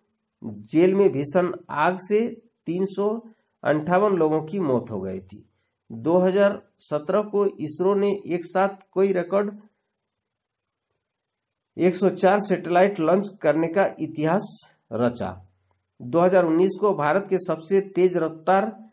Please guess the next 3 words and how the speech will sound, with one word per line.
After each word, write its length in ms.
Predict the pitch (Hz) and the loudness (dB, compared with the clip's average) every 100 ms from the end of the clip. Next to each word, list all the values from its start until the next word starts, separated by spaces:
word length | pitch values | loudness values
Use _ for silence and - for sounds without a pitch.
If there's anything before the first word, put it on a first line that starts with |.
| _ _ _ - | _ _ _ -2
ट्रेन 260 | 170 165 110 - - _ _ _ - | 4 4 2 -6 -18 _ _ _ -20
वंदे 480 | 104 147 156 165 202 208 - - _ _ - | 0 2 4 4 4 2 -2 -16 _ _ -16
भारत 680 | 113 147 170 175 - - | -4 2 4 2 -2 -20